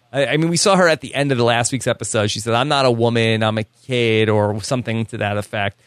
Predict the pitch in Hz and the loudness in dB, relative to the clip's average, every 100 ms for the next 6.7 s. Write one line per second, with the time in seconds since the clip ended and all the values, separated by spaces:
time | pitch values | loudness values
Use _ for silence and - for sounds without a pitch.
0 | _ - 139 135 156 127 - 123 117 110 | _ -4 -2 0 -2 -4 -8 -4 -2 -2
1 | 104 104 - 110 98 113 104 101 - 113 | -2 -4 -2 -4 -4 -4 -2 -2 -6 -12
2 | 113 - 110 110 - 101 101 - - 104 | -10 -6 -4 -4 -4 -4 -4 -6 -6 -6
3 | 104 95 101 104 98 - 104 101 92 _ | -6 -4 -2 -2 -4 -4 -4 -2 -4 _
4 | _ - 107 107 104 135 233 240 220 220 | _ -12 -4 -2 0 2 2 2 -4 -4
5 | 143 117 101 101 104 _ _ _ - 143 | -2 -2 0 -2 -4 _ _ _ -6 -4
6 | 135 151 139 131 127 127 127 | 2 4 4 4 4 4 2